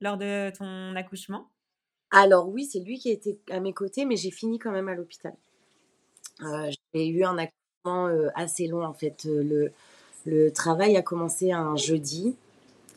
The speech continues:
Speaker 1: Mhm.
Speaker 2: Le vrai travail, hein, les bonnes contractions, euh,
Speaker 1: Ouais.
Speaker 2: tu vois, euh, là. Et, mais malheureusement, en fait, ou heureusement, je ne sais pas, parce que, en
Speaker 1: Mhm.
Speaker 2: fait, euh,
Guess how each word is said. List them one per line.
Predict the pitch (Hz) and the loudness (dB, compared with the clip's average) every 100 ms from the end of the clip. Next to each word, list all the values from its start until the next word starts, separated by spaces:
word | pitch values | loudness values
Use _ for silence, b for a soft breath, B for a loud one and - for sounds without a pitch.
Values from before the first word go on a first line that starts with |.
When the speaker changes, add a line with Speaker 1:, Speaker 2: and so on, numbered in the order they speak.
| - | -14
Speaker 1:
Mhm. | 165 185 202 | -12 -8 2
Speaker 2:
Le | 160 | 2
vrai | 147 165 202 | 4 8 8
travail, | 202 185 165 156 147 | 8 2 2 0 -2
hein, | 147 | -2
les | 151 143 | -4 -2
bonnes | 151 170 | -2 -2
contractions, | 160 160 - 151 - - 151 143 147 139 | -4 -12 -12 -12 -12 -10 -8 -6 -4 -4
euh, | 131 | -2
Speaker 1:
Ouais. | 151 | -4
Speaker 2:
tu | 139 139 | -6 -8
vois, | 135 135 135 | -6 -4 -6
euh, | 127 - _ _ _ | -12 -20 _ _ _
là. | 143 180 - B B B B B B - | -6 -6 -8 B B B B B B 2
Et, | 175 175 175 | 4 6 6
mais | 170 165 | 8 8
malheureusement, | 170 185 247 277 220 214 180 208 269 | 8 8 8 6 6 4 2 0 -2
en | 240 | -4
fait, | - 190 254 - - - | 0 0 0 -6 -14 -6
ou | 175 185 | 2 4
heureusement, | 190 220 170 139 139 | 6 2 2 -6 -10
je | 175 185 | -10 -8
ne | 175 | -8
sais | - 175 | -8 -6
pas, | 147 165 | -6 -6
parce | 160 - | -10 -16
que, | 170 135 | -8 -8
en | 135 | -8
Speaker 1:
Mhm. | 139 | -10
Speaker 2:
fait, | 156 - | -16 -16
euh, | 143 | -20